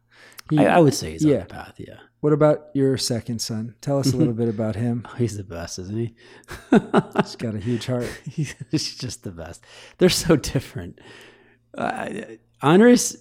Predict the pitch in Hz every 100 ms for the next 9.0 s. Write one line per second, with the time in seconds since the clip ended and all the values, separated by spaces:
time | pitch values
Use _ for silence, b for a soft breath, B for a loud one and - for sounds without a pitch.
0 | - 131 127 123 113 - - 120 - -
1 | 131 127 139 135 127 110 110 101 98 90
2 | - 69 - 110 104 107 120 123 110 -
3 | 113 98 92 98 120 123 117 117 113 101
4 | 98 101 95 87 101 - 131 123 117 131
5 | 135 135 139 139 - 104 95 - 98 98
6 | 101 101 95 92 107 - 104 - - 110
7 | - - 120 - - 127 135 b b b
8 | b b 127 123 113 120 98 113 98 104